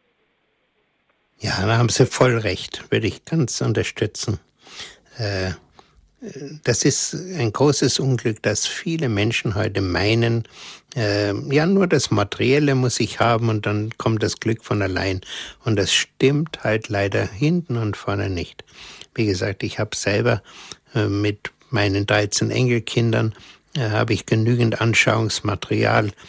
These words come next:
äh, wie heute die Jungen auf der Suche sind. Allerdings muss ich etwas ganz Positives sagen. Bei den ganz Jüngeren, äh, scheint ein neuer Hunger aufzubrechen.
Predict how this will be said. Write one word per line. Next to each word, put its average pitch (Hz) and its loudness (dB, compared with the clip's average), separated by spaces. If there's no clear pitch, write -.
äh, 107 -2
wie 139 0
heute 131 0
die 110 -2
Jungen 139 2
auf 120 -2
der - 0
Suche 123 0
sind. 117 -2
Allerdings 131 2
muss 104 0
ich 110 2
etwas 110 -2
ganz 110 -2
Positives - -4
sagen. 104 -4
Bei 101 2
den 113 2
ganz 160 0
Jüngeren, 107 0
äh, 98 2
scheint 139 2
ein 107 2
neuer 120 2
Hunger 131 2
aufzubrechen. 107 -4